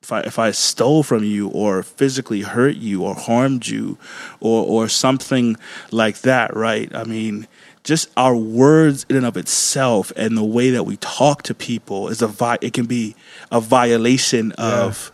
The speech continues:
Speaker 1: the value that God puts on human beings, right?
Speaker 2: Yeah, yeah, and it's a,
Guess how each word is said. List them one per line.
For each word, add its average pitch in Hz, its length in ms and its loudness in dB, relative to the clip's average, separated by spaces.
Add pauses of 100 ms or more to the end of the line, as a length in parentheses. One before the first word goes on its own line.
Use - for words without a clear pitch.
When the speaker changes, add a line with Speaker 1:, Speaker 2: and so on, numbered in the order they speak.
Speaker 1:
the 123 140 -2
value 127 880 -2
that 113 200 -2
God 113 320 0
puts - 260 -2
on 113 100 2
human 110 240 0
beings, 101 540 -6 (420)
right? 110 380 2 (100)
Speaker 2:
Yeah, 131 440 -2
yeah, 143 280 6
and 135 100 4
it's 147 140 0
a, 147 100 0